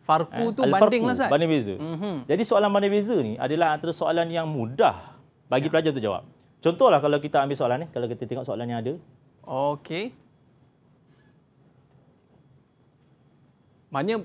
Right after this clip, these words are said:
Speaker 1: mem-, pembandingan di antara satu perkara dengan satu perkara lain.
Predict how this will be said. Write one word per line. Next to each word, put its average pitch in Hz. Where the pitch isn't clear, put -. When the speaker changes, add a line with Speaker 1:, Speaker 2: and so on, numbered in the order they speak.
Speaker 1:
mem-, 160
pembandingan 160
di 151
antara 143
satu 143
perkara 143
dengan 170
satu 147
perkara 147
lain. 147